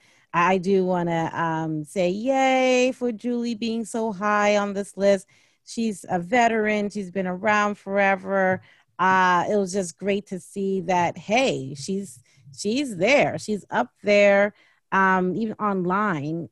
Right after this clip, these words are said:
in online conversations. I think, uh, for those in the Beltway, Sarah Cliff and Dan Diamond do not come as a surprise to you, right? And so this is great because it,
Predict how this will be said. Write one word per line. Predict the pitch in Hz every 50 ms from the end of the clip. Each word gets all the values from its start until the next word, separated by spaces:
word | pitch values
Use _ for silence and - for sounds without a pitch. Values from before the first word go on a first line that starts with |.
| _
in | 208 208 196 180
online | 190 196 196 185 185 185 185
conversations. | - - 185 180 175 175 175 - - 214 202 202 196 - - 190 185 180 175 175 170 - _ _ _ _ _ _
I | - 185
think, | - - 208 208 202 180 - _ _
uh, | - 180 185 180 180
for | 175 - 208 196
those | 180 208 208 202 185
in | 196
the | 185 185
Beltway, | 165 - 196 190 190 185 180 185 185 185 185 185 180 175 175 - _ _ _
Sarah | _ - - 208 202 208 196 185
Cliff | 190 - - 202 196 -
and | - 180 180 170
Dan | 175 175 180 180 175
Diamond | 165 185 185 190 190 185 180 175 175 151
do | 180 175
not | 170 175 180 185 180 - -
come | - - 190 185 180
as | 180 165 160
a | 170
surprise | 151 - 175 165 - - 196 202 214 214 214 208 -
to | - - 160
you, | 160 160 156 156 156 160 180 196
right? | 190 175 170 170 175 185 208 226 - - _ _ _ _ _ -
And | 185 180 180
so | - 214 196 185
this | 170 208 226 226 190 -
is | 208 185 175
great | - - 247 233 220 -
because | 180 170 - 196 175 180
it, | 196 185